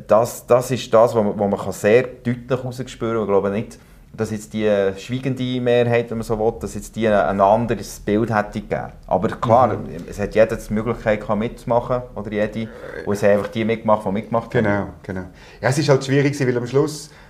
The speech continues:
Speaker 2: ähm, ist, der Gesetzgebungsprozess ist ja dann so, dass verschiedene Sachen einfliessen. Und die F D P hat sich jetzt entschieden, in der Bundesrats-, äh, in, in der Nationalrat- und Ständeratsfraktion relativ spektakulär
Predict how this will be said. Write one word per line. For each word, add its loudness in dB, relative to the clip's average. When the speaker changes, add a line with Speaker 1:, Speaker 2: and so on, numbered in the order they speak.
Speaker 2:
ähm, -6
ist, -8
der -8
Gesetzgebungsprozess -2
ist -8
ja -2
dann -4
so, 0
dass -4
verschiedene -4
Sachen 2
einfliessen. 0
Und 4
die 8
F 4
D 0
P 4
hat 4
sich -4
jetzt 0
entschieden, 0
in -2
der -6
Bundesrats-, 0
äh, -2
in, -6
in 0
der 4
Nationalrat- 0
und -10
Ständeratsfraktion 0
relativ -2
spektakulär 2